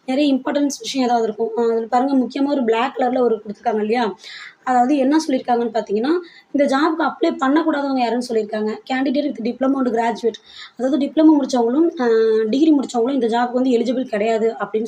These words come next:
சொல்லியிருக்காங்க. இந்த அப்ளிகேஷனை பொறுத்த வரைக்கும் நீங்க வந்து ஆன்லைன்ல மட்டும்தான் உங்களுக்கு அப்ளை பண்ண முடியும். அது மட்டும்தான் அக்செப்ட் பண்ணிக்கும் அப்படின்னு சொல்லியிருக்காங்க. Regular candidate are only eligible to apply அப்படின்னு சொல்லியிருக்காங்க.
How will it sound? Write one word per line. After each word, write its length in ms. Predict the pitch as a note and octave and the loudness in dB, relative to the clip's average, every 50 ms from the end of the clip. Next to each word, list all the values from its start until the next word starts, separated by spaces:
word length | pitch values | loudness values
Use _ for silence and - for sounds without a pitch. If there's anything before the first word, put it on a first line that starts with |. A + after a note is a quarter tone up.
| - - | -4 -4
சொல்லியிருக்காங்க. 320 | A3+ G3+ - A3+ G#3+ A#3 D4 E4+ F4 - - - - - - - - | -4 -4 -2 -2 -2 0 0 -2 -2 -6 -10 -12 -12 -12 -12 -14 -4
இந்த 360 | - C4 C#4 D4+ D#4 E4 F4+ E4+ | 0 2 4 4 6 4 4 2
அப்ளிகேஷனை 640 | - A#3+ B3 - - D#4+ D#4 D#4+ D4+ D4+ D4+ C4+ | 2 -2 -2 0 2 2 4 4 4 4 2 2
பொறுத்த 200 | B3 C4 A#3 - | 0 0 0 0
வரைக்கும் 280 | B3+ B3 B3+ - D4+ C#4 | 0 0 0 0 0 2
நீங்க 240 | C4 C4+ D4 D4+ C#4 | 4 4 4 4 4
வந்து 180 | C4 C4+ C#4+ | 2 2 2
ஆன்லைன்ல 420 | C4 A#3+ A#3+ C4 C#4+ C#4+ C4+ B3+ A3+ | 2 2 2 2 2 2 2 2 2
மட்டும்தான் 440 | A3 G#3+ G#3+ - C#4 C4+ C#4+ C#4+ C#4+ | 0 0 0 0 2 2 4 4 4
உங்களுக்கு 220 | C4 B3 A#3 A3 | 4 4 2 0
அப்ளை 240 | G#3+ - B3 C4 B3 | 2 2 2 2 2
பண்ண 180 | B3+ A#3+ A#3 | 2 2 2
முடியும். 220 | A3+ A3 A#3+ C#4 D4+ | 4 4 4 4 4
அது 180 | C4 A3+ A3+ | 4 4 4
மட்டும்தான் 320 | A3 G#3 G3+ A3+ C4+ B3+ G#3 | 2 2 2 0 0 0 -2
அக்செப்ட் 300 | - - - - - - | -2 -6 -12 -8 -4 -2
பண்ணிக்கும் 320 | A#3 A#3 G#3 - B3+ A#3+ | -2 -2 -2 -2 -2 -2
அப்படின்னு 220 | G#3+ G3 A3 A#3 A3+ A3+ | 0 0 -2 -2 -2 -2
சொல்லியிருக்காங்க. 440 | G#3+ G#3 G3+ G3 G#3+ G3+ F#3+ A3 D4 D#4+ D#4+ - - - - - - - - | -2 -2 -2 -2 -2 -2 0 0 0 0 0 -2 -6 -8 -8 -8 -10 -4 2
Regular 360 | B3+ C4 C#4+ D4 F4 F#4 E4+ - | 4 6 6 8 6 4 4 2
candidate 360 | D#4+ D4 C#4+ D4 C#4 D4 C4+ | 2 2 2 4 4 4 4
are 220 | C#4+ B3+ A#3 A#3+ A#3+ | 4 2 0 0 0
only 260 | A#3 A#3+ B3 C4+ D4 C#4 | 2 2 2 4 4 4
eligible 400 | B3 B3 G#3+ B3+ A#3 C4 B3 - - - | 2 2 2 0 0 0 -2 -4 -6 -4
to 80 | - B3 | -4 -4
apply 360 | B3 - - - - B3+ B3 A#3+ | -4 -4 -8 -4 0 2 2 2
அப்படின்னு 260 | G#3+ A3+ G#3+ A#3 B3+ B3 | 2 2 2 2 0 0
சொல்லியிருக்காங்க. 580 | - A3+ G#3+ G#3 G#3 - G#3 G3+ G3 A#3 D4 | 0 0 0 0 -2 -4 -4 -2 2 2 2